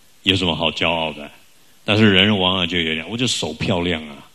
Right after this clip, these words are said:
我腿漂亮啊，我头发漂亮啊，我车子漂亮啊，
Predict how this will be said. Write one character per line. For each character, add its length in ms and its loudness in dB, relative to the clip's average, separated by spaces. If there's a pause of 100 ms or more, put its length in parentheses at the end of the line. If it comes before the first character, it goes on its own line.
我 100 -6
腿 300 0
漂 260 -2
亮 240 -6
啊， 160 -18 (240)
我 80 -6
头 240 4
发 200 0
漂 260 -4
亮 240 -4
啊， 180 -18 (340)
我 120 -6
车 260 2
子 140 0
漂 260 -2
亮 240 -2
啊， 180 -18